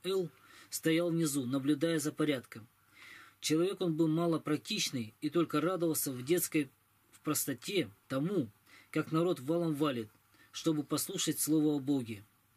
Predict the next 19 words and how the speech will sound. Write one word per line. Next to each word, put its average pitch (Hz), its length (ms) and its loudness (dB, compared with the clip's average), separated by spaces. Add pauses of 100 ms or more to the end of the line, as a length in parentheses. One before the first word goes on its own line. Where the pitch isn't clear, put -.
(420)
Он 160 160 2
только 180 400 0
поглаживал 156 520 0
свою 156 220 2
чёрную 165 400 2
бо-, 147 180 -2
бородку 156 680 -2
и 160 80 4
ласково 165 480 2
говорил: 143 440 0 (680)
«Ступайте, 175 680 0
родные, 127 480 -2 (260)
всем 214 360 0
места 131 300 0
хватит». 120 520 -6 (1300)
Собрание 180 500 0
было 170 300 4
открыто 165 400 0
пением. 117 500 -2